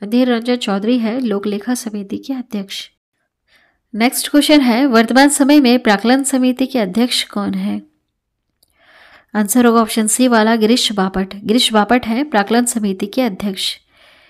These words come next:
नेक्स्ट क्वेश्चन है, वर्तमान समय में भारतीय राष्ट्रीय राजमार्ग प्राधिकरण के अध्यक्ष कौन हैं?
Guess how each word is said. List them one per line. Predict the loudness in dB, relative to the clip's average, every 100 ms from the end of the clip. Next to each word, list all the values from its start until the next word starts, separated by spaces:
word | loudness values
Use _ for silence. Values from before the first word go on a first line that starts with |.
| _ _ _ -4
नेक्स्ट | -4 -2
क्वेश्चन | -2 0 2
है, | 2 -2 -8 -20 _ -20 -20 -2 0
वर्तमान | 2 4 2
समय | 2 2 2
में | 2 0 -2 -4
भारतीय | 0 0 4 4
राष्ट्रीय | 6 2 2 2
राजमार्ग | 4 0 0 0
प्राधिकरण | 2 0 0 0 0 0
के | -2
अध्यक्ष | -4 0 -2 -2
कौन | -4 -4 -2
हैं? | -2 -4